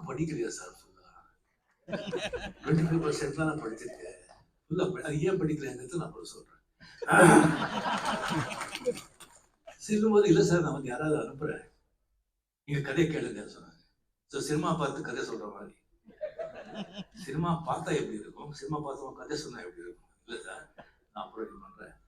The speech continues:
but நீங்க தயவு செஞ்சு நீங்க வந்து தலைமை கல்வி அப்படியெல்லாம் நீங்க வந்து போட்டுருக்கீங்க, நீங்க பார்த்துக்கோங்க. நான் இங்க வந்து வந்திருக்கவங்க எல்லாம் நீங்க வந்து பார்த்தா நல்லா தெரியுது,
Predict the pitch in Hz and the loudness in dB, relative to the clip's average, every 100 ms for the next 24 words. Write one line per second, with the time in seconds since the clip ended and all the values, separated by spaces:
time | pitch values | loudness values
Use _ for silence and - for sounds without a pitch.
0 | _ - - 101 101 107 143 147 135 135 | _ -20 -18 -14 -12 -10 -8 -8 -6 -4
1 | 107 104 - _ _ _ 101 101 104 98 | -4 -6 -16 _ _ _ -20 -16 -16 -14
2 | 101 101 98 92 92 92 92 - - - | -16 -16 -16 -16 -18 -20 -18 -18 -20 -20
3 | _ _ _ - _ _ _ _ _ _ | _ _ _ -20 _ _ _ _ _ _
4 | _ 175 - 90 - - _ - - _ | _ -20 -16 -16 -18 -20 _ -20 -20 _
5 | _ - - - 110 104 101 110 107 107 | _ -18 -14 -10 -12 -12 -14 -16 -14 -14
6 | 104 104 - - 110 113 117 107 104 107 | -14 -16 -18 -20 -20 -18 -16 -16 -16 -16
7 | - 120 104 | -16 -16 -16